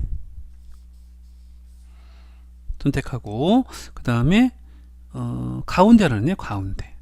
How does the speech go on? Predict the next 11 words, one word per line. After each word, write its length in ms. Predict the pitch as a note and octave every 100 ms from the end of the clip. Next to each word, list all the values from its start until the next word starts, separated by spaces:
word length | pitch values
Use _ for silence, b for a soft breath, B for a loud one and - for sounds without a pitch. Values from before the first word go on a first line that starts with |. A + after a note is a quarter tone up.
| - -
가운데로 760 | G2+ F#2+ F#2+ G2+ C3+ F#3+ - -
이렇게 400 | - - - G2+
하면은 440 | F#2 A2+ F#3+ A2+ b b b b
값이 760 | - A2+ - - G#2 G2+ C#3+ A#2+
가운데로, 760 | - - A#2 B2 A2 F#2 B2 G3 B B B
보통 240 | C#3+ G#3+
이제 180 | B3 B3 - -
바깥쪽 520 | - - A3 - B3 -
끝인데 440 | C#4+ - A3 G3
요거는 320 | D3 F#3+ F3
이제 180 | D3 D3